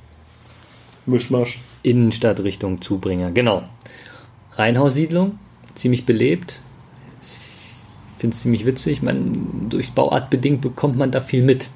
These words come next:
Speaker 2: Und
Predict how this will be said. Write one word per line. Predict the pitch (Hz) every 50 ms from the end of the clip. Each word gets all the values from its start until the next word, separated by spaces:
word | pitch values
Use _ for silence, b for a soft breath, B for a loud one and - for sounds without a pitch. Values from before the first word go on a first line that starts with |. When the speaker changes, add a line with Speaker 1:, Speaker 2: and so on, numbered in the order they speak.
| - - - - - - - - B B B B B B B B B B B B B B B B B B B B - - -
Speaker 2:
Und | 151 113 107 107 107 107 101 101 101 101 95